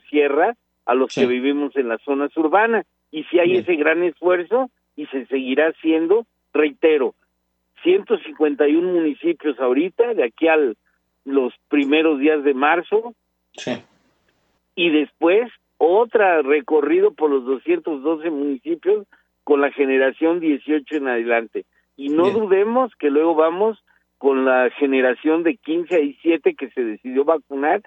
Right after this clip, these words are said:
Speaker 1: incluyendo los que cumplen quince años en este dos mil veintidós, y atentos a lo que nos mandate la Organización Mundial de la Salud, abierta
Speaker 2: Bien.
Speaker 1: las plataformas todas para que se inscriban,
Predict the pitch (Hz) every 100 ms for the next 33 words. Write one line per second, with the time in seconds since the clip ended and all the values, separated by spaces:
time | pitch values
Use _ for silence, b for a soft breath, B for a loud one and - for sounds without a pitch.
0 | _ _ - 131 131 135 143 160 160 127
1 | - 113 131 147 143 160 139 - 151 135
2 | 151 147 156 156 - _ _ - 131 143
3 | - 147 127 113 127 143 139 131 117 135
4 | 156 226 226 _ _ _ 165 151 156 -
5 | 240 240 220 190 165 160 160 160 143 151
6 | 151 175 190 202 190 170 _ _ - 147
7 | 139 139 127 170 175 170 143 160 160 160
8 | 156 - 165 208 269 - 139 139 147 196
9 | 226 247 196 147 - 143 127 131 160 180
10 | 185 160 - 185 214 262 240 b b b
11 | 143 139 - 135 127 131 123 - 170 208
12 | 233 254